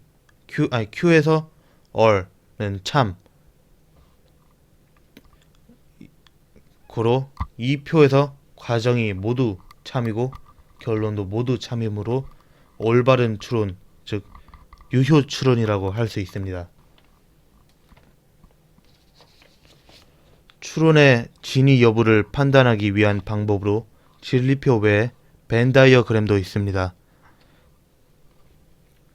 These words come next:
벤 다이어그램을 통해 또한 P이면 얼을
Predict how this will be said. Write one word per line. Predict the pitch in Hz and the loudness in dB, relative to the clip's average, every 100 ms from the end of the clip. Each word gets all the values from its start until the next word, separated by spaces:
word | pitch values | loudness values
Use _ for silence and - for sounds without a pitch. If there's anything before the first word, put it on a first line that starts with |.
| _ _ _ - | _ _ _ -10
벤 | 117 110 120 | -2 0 4
다이어그램을 | 135 139 123 113 104 101 - _ - | 4 6 4 2 0 -2 -6 _ -16
통해 | - 107 110 113 _ | -6 -2 -2 -4 _
또한 | 147 139 143 151 - _ _ _ _ _ _ _ _ - _ _ _ _ _ _ _ _ _ _ - | -2 2 2 -2 -10 _ _ _ _ _ _ _ _ -20 _ _ _ _ _ _ _ _ _ _ -16
P이면 | - 180 175 170 156 143 139 - - | -8 -4 0 2 2 0 -4 -10 -2
얼을 | 113 110 113 127 | 0 0 -2 -4